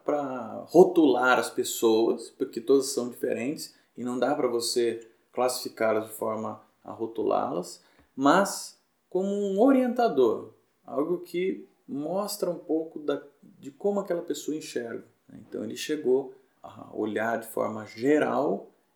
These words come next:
e observou que, ah, as pessoas geralmente trabalham em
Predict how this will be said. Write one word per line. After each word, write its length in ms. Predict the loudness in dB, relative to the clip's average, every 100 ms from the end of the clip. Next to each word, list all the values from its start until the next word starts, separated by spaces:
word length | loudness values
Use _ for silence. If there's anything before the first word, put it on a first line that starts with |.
| _
e 120 | -2
observou 640 | -2 -2 0 0 0 -6
que, 380 | -6 -10 -12 -12 _ _ _ -20
ah, 240 | -16 -16
as 120 | -14 -12
pessoas 640 | -10 -8 0 4 4 2
geralmente 580 | 2 2 2 -2 -6 -8
trabalham 500 | -6 -2 -2 -2 -8 -12
em 80 | _